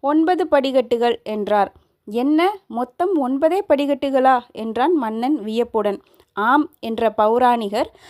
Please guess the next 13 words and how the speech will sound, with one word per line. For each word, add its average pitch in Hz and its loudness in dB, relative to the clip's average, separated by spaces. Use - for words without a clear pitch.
"ஆனால் 269 2
ஒவ்வொரு 285 0
படியையும் 269 2
கடப்பது 240 0
என்பது 220 -2
மகா 226 0
கஷ்டம். 196 -4
அதில் 311 2
உள்ள 294 2
மு-, 247 -2
முதல் 294 2
படி 240 0
விவேகம், 220 -4